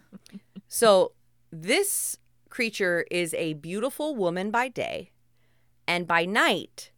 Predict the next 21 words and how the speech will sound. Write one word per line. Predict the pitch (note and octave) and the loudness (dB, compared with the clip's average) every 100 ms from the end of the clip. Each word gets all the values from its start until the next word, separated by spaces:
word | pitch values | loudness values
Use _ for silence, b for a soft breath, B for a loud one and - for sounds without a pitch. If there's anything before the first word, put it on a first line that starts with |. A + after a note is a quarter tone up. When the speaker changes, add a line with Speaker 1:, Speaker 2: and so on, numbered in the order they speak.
| _ | _
Speaker 2:
she | - - A#3 | -10 -6 -4
detaches | G3+ F3+ - A3 C#4 - F#4 F4 - | -2 -4 0 4 4 4 -4 -4 -4
her | F4 - | -6 -6
torso | - - D4+ D4 D3+ B1+ B1 - _ _ _ _ _ _ - | -8 -4 -2 0 -2 -2 -6 -16 _ _ _ _ _ _ -4
with, | G3 G3+ | 0 2
like, | G3+ G3 - | 2 2 0
full | - D#4 G4 D4 | -8 -2 0 2
out | F3+ C#3 - _ _ _ | 2 2 0 _ _ _
guts | - G3+ - - E3+ | 0 2 2 -2 -8
and | D3+ | -8
stuff | - - A2+ B2 | -6 -4 -4 -4
hanging | - B2+ A#2 G#2+ | -4 -4 -4 -10
out, | D2+ G1+ - - _ _ _ _ _ _ _ _ _ _ _ | -12 -14 -18 -20 _ _ _ _ _ _ _ _ _ _ _
grows | - G3+ A#3+ E4+ D4 | -2 4 4 2 -2
wings, | D4+ G4+ A#3+ D#3+ D#3+ C#3+ D#3+ - - _ _ _ _ | 2 4 4 2 -4 -8 -10 -12 -16 _ _ _ _
and | A3 B3 B3 | 4 4 2
flies | - C#4 E4 F4+ F4 F4+ - | -4 2 4 6 4 2 -4
to | E4 | -4
find | - C4+ C#4 C4 | 0 2 2 0
its | B3+ - | -6 -2
victims. | F#3 F#3 C#3 B2 - - - - | -2 -2 -4 -6 -8 -12 -10 -10